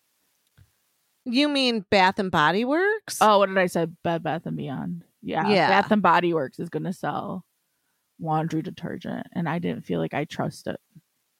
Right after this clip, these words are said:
Speaker 1: Well, do you trust their hand soap?
Speaker 2: I guess soap I do trust, but, like, their hand sanitizer is more of, like, a novelty to me. I don't really, I wouldn't have trusted it during covid.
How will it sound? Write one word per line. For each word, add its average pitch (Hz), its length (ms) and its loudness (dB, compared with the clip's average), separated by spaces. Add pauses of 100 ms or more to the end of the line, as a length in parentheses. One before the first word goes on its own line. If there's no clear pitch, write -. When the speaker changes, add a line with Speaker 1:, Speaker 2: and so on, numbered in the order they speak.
(580)
Speaker 1:
Well, 285 280 2
do 254 120 -4
you 226 120 -2
trust 226 320 0
their 175 160 2
hand 180 360 0
soap? 440 420 0 (800)
Speaker 2:
I 247 120 4
guess 381 200 2
soap 262 340 2
I 233 120 4
do 196 220 -4
trust, 233 380 0
but, 202 160 2
like, 202 240 2
their 220 160 2
hand 254 280 -2
sanitizer 226 840 2
is 175 140 -4
more 180 180 2
of, 175 60 -6
like, 165 180 0
a 165 80 0
novelty 165 640 2
to - 140 -2
me. 190 180 0
I 170 120 2
don't 165 200 2
really, 160 160 2
I 165 60 4
wouldn't 180 200 4
have 165 100 -4
trusted 165 380 0
it 165 140 0
during 156 240 -2
covid. 170 540 0